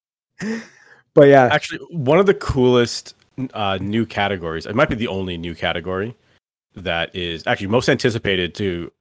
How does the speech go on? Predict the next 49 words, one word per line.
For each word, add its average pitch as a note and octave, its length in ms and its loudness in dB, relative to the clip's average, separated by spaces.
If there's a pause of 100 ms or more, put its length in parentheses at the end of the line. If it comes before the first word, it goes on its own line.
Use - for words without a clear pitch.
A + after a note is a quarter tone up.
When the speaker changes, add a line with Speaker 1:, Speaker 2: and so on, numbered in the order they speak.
(100)
Speaker 2:
put A2 120 -4
a F#2 40 -2
loop F2+ 220 -4
on D#2+ 160 -4
that. D2+ 300 -2
Uh, D#2 140 -6
Final A#2 260 2
Fantasy A2 280 0
got F#2+ 160 2
it D#2+ 40 -4
right, F2 240 -2
Hogwarts, F2 520 -2 (600)
uh, D#2+ 180 -2
Starfield, F#2 720 -2
Legend F#2 200 -4
of F2+ 80 -6
Zelda, E2 240 -4
and G#2+ 120 -4
Resident C3+ 300 4
Evil A#2 180 2
four. D#2+ 380 -2 (140)
I, F2 100 -10
like, F2+ 260 -10
I - 60 -20
don't F2 80 -14
know F2 80 -14
who G2+ 140 -6
the - 80 -16
fuck G2 180 -2
is E2 300 -10 (160)
Speaker 1:
Oh, C3 160 2
it's - 100 0
the - 60 -4
Speaker 2:
anticipating A#2+ 140 -2
Speaker 1:
re-, B2+ 100 2 (100)
Speaker 2:
a, - 40 -6
Speaker 1:
it's A2+ 100 -6
Speaker 2:
a G2+ 40 -2
Speaker 1:
the - 60 0
Speaker 2:
remake G2+ 120 -2 (180)
Speaker 1:
remake. G#2+ 80 0
Speaker 2:
of G#2 40 -2
Resident F#2 200 -4
Evil D#2+ 140 -10
four. D2+ 340 -12 (480)
But F2 280 0 (400)
the C3+ 160 2
cool G3 440 4
one, F#2 420 2